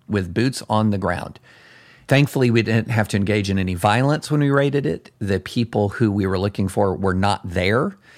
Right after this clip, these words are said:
We found them later at a different location. But this also gets to the risk tolerance. So one of the hidden realities of the success of the surge in Iraq is that we increased our tolerance for casualties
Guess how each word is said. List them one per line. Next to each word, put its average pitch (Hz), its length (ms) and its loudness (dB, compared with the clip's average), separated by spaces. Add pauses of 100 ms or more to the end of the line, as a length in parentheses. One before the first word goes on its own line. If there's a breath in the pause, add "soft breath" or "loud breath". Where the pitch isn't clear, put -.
(440 loud breath)
We 110 120 -2
found 104 320 0
them 95 120 -2
later 104 460 0
at - 160 -2
a 92 40 -2
different 95 300 -2
location. 135 720 -2 (320)
But 110 360 2
this 135 180 2
also 143 220 2
gets 120 240 0
to 127 100 -2
the 110 100 2
risk 170 400 -2
tolerance. 67 680 -4
So 107 420 0 (580 soft breath)
one 127 200 0
of 113 60 0
the 104 80 0
hidden 127 300 0
realities 98 720 0
of 95 220 -6
the 101 80 -4
success 104 560 -2
of 87 100 -6
the 92 80 -8
surge 101 340 -2
in 85 80 -4
Iraq 92 600 -2 (880 soft breath)
is 110 140 -2
that 120 140 2
we 123 240 0
increased 117 600 -2
our 104 220 2
tolerance 95 540 -2
for 92 140 -8
casualties - 840 -4